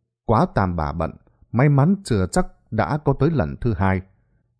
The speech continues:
Trời tờ mờ sáng, chiếc xe khách dừng bánh tại bến đỗ. Mọi người nghe tiếng sang sảng thúc dậy của anh phụ xe thì cũng choàng tỉnh,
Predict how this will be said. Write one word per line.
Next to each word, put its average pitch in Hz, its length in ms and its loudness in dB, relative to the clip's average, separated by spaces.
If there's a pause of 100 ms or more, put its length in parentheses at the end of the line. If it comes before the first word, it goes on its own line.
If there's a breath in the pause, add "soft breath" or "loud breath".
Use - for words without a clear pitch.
(420)
Trời 117 300 6
tờ 113 220 2
mờ 101 220 4 (100)
sáng, 139 360 2
chiếc 220 140 2 (100)
xe 143 160 4
khách 214 280 -2
dừng 98 260 0
bánh 85 240 0
tại 65 200 -2
bến 98 220 -2
đỗ. 151 260 2 (360 soft breath)
Mọi 127 160 4
người 123 220 4
nghe 165 260 4
tiếng 165 340 2 (140)
sang 151 340 2
sảng 69 480 -4 (160)
thúc 226 200 2
dậy 90 240 2 (140)
của 95 140 2
anh 113 260 -2
phụ - 140 2 (120)
xe 104 180 2 (360 soft breath)
thì 123 100 4
cũng 151 240 0
choàng 101 260 2
tỉnh, 73 300 -2